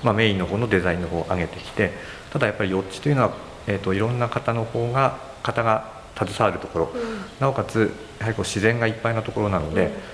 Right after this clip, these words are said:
Speaker 2: うんうん。
Speaker 1: あのー、まあ、やっぱりきらびやかな感じではなく、地に足ついたデザインと素材、
Speaker 2: うん。
Speaker 1: あとは後々使い込んでいけるように、
Speaker 2: うんうん。
Speaker 1: もともとヨッチ自体も、まあ、分校で、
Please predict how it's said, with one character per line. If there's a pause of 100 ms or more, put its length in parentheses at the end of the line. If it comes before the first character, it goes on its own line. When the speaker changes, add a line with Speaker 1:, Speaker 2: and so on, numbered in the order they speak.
Speaker 2:
う
ん
う
ん。
Speaker 1:
あ
の
ー、 (280)
ま
あ、
や
っ
ぱ
り
き
ら
び
や
か
な
感
じ
で
は
な
く、
地
に
足
つ
い
た
デ
ザ
イ
ン (140)
と
素
材、
Speaker 2:
う
ん。 (480)
Speaker 1:
あ
と
は
後
々
使
い
込
ん
で
い
け
る
よ
う
に、 (160)
Speaker 2:
う
ん
う
ん。
Speaker 1:
も
と
も
と
ヨ
ッ
チ
自
体
も、 (300)
ま
あ、
分
校
で、